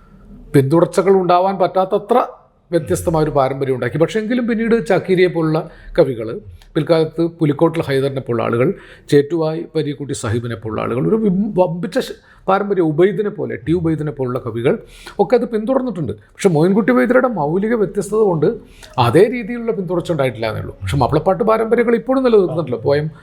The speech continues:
കരുവാരക്കുണ്ടിനെയൊക്കെ പോലുള്ള ആളുകൾ ധാരാളം കാവ്യ പാരമ്പര്യങ്ങളെ പിൻപറ്റിക്കൊണ്ട് തന്നെ എഴുതുന്നുണ്ട്.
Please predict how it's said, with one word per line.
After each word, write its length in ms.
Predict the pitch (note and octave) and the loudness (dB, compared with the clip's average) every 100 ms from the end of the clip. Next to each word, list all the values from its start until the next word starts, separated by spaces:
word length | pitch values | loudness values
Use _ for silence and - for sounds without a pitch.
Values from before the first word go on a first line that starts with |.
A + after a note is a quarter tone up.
| - | -4
കരുവാരക്കുണ്ടിനെയൊക്കെ 720 | E3+ E3 E3 D#3+ D#3 D3+ D#3 | 2 4 2 0 -2 -6 -6
പോലുള്ള 240 | C#3+ D3 | -4 -2
ആളുകൾ 260 | D3+ D#3 E3 | -2 0 -2
ധാരാളം 440 | D3 E3 F#3 G#3 G#3+ | 0 0 2 -2 -4
കാവ്യ 320 | F#3+ F#3 G3+ | -2 0 0
പാരമ്പര്യങ്ങളെ 680 | G3+ G3+ G#3 G3+ G3 G3 A#2+ - - - | 0 0 0 2 2 2 0 -6 -14 0
പിൻപറ്റിക്കൊണ്ട് 640 | F#3+ G3 A3 A3 A#3+ A#3 | 2 4 2 0 -4 0
തന്നെ 180 | B3 A#3+ | 0 2
എഴുതുന്നുണ്ട്. 400 | A3 A3 A3 | 0 2 0